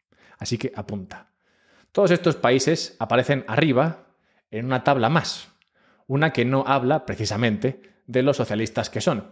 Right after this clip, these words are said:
y es la de libertad económica.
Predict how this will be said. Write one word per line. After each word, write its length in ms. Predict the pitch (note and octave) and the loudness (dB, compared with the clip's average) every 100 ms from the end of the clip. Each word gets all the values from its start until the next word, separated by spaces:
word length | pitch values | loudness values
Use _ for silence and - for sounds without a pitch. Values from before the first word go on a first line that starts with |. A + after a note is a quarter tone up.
| _ _ | _ _
y 100 | C#3 | 2
es 220 | E3+ F3 C3+ | 2 2 2
la 180 | D3+ | 2
de 160 | D3 D3+ | 4 4
libertad 640 | C3 A#2+ A2+ G#2 C3 B2+ - | 4 4 0 2 0 0 -4
económica. 640 | C3 A#2 G#2+ F#2 F#2 - | -4 -2 -4 -6 -12 -16